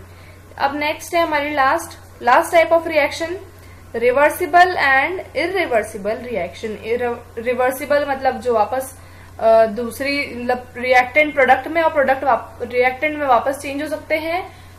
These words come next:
और irreversible इसका opposite, यानी कि उसमें reactant product ही बनेंगे, product वापस reactant नहीं बन सकते। तो ये इस तरह से हम इन सबको डिले-, detail में पढ़ेंगे। तो सबसे पहले आती है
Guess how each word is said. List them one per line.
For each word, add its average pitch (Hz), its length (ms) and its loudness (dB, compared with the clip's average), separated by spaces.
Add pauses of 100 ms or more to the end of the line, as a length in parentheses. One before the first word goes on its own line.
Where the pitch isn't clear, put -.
और 269 200 0
irreversible 269 840 0
इसका 262 340 -2
opposite, 226 380 -2
यानी 220 220 -2
कि 262 80 -6
उसमें 277 400 -2
reactant 262 460 0
product 254 340 0
ही 311 80 -8
बनेंगे, 262 360 -4
product 262 340 0
वापस 254 360 -2
reactant 254 520 -4 (400)
नहीं 277 300 -2
बन 208 180 -2
सकते। 202 280 -10
तो 226 120 -6
ये 226 240 -2 (260)
इस 240 180 -16
तरह 254 160 0
से 254 140 -2
हम 226 160 -4
इन 226 120 -10
सबको 233 340 -6 (440)
डिले-, 220 300 -4 (100)
detail 240 420 0
में 262 200 -4 (500)
पढ़ेंगे। 226 380 0 (420)
तो 247 60 -6
सबसे 269 280 -6
पहले 330 240 4
आती 302 280 4
है 311 460 2